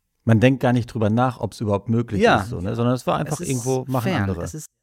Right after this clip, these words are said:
Speaker 1: Ja.
Speaker 2: ja, es ist, ich kann's mir nicht vorstellen, dass es wirklich klappt.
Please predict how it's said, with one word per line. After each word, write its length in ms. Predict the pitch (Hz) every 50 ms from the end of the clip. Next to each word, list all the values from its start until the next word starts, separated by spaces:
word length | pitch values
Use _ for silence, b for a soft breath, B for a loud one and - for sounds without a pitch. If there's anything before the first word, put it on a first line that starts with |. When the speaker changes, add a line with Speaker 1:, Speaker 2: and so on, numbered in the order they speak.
| _ _ _ _ -
Speaker 1:
Ja. 200 | 123 113 101 -
Speaker 2:
ja, 40 | 113
es 160 | 107 127 -
ist, 300 | 131 127 - - - -
ich 220 | - - - - -
kann's 240 | - - 147 - -
mir 80 | 143
nicht 80 | 143 135
vorstellen, 420 | - - 120 104 - - - 95
dass 160 | 95 101 -
es 160 | 107 107 - -
wirklich 380 | 110 - - 113 - - _ _
klappt. 320 | - - 113 90 - b